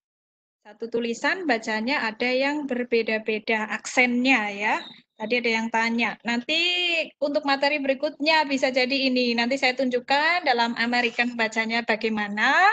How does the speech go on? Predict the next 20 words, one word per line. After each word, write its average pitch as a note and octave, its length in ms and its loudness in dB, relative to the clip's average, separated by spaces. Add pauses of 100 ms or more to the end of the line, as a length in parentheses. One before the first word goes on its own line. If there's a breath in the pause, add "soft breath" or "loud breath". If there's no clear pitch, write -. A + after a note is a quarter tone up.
(160)
kemudian A3 560 -2
dalam G#3+ 720 -4
Britishnya B3+ 720 -2
bagaimana, A3 800 0 (560 loud breath)
Australiannya A#3 720 0
bagaimana G#3 800 -4
ya. A#3 160 -2 (160)
Karena A3 240 -4
ada A#3 240 -4
perbedaan, B3 800 -2
tulisannya C4+ 560 0
sama, A3+ 400 0
membacanya A3+ 560 0
berbeda A3+ 400 2
juga B3+ 240 -2
ada. G3 480 -6 (1400)
Oke, E4+ 240 -12
saya A#3 320 2
lanjutkan A#3 400 2
adik-adik. B3+ 720 -2